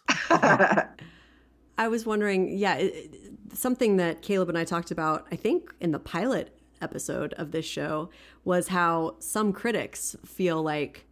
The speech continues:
Speaker 2: the reason Parenthood doesn't appeal to them is it's too much like their own lives. You know, it's, it, we, we watch T V and movies to escape.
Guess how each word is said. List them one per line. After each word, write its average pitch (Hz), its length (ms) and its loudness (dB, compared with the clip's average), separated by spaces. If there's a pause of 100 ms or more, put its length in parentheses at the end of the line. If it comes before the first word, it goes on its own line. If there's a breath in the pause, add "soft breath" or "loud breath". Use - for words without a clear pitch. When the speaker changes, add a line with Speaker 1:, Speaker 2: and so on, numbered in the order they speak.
Speaker 2:
the 165 200 -2
reason 170 340 2
Parenthood 160 420 -2
doesn't 151 380 -4
appeal 185 300 -4
to 190 120 -8
them 139 260 -4
is 147 140 -4
it's - 240 -12
too 208 380 -2
much 160 320 -2
like 135 220 -10
their 143 160 -6
own 147 240 -4
lives. 117 480 -4
You 180 120 2
know, 156 140 0
it's, 156 260 -4
it, - 460 -4 (880 loud breath)
we, 202 220 4
we 202 180 2
watch 202 320 2
T 190 160 0
V 170 240 4
and 160 100 4
movies 160 420 2
to 160 120 -6
escape. - 560 -6